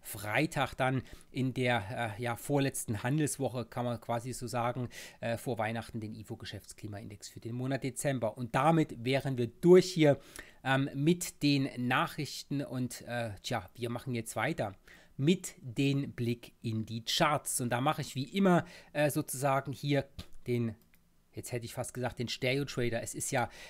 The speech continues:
ähm, der Meta-Trader zusammen mit dem <laughs> Stereo-Trader auf. Ähm, macht den Chart auch gleich mal groß und ich würde sagen,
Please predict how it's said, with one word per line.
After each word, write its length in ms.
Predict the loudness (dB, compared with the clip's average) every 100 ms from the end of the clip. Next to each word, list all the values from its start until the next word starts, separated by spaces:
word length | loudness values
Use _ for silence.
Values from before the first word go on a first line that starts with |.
| -10
ähm, 220 | -4 -2
der 120 | 0 0
Meta-Trader 840 | 0 0 -4 -4 -2 -2 -2 -6 -12 _ -12
zusammen 580 | -6 0 2 2 0 -2
mit 380 | 2 6 6 6
dem 140 | 2
<laughs> 0 |
Stereo-Trader 1040 | 2 -2 2 2 4 0 0 -2 0 2
auf. 280 | 4 4 2 -6 -16 -12 -2
Ähm, 340 | 0 2 0
macht 340 | 2 4 4 4
den 120 | 2
Chart 360 | 4 4 4 0
auch 140 | -2
gleich 280 | 2 0 2
mal 160 | -2
groß 540 | -2 4 6 6 2 -6
und 280 | -4 -4 -4
ich 160 | -4
würde 200 | 0 0
sagen, 400 | 2 4 4 0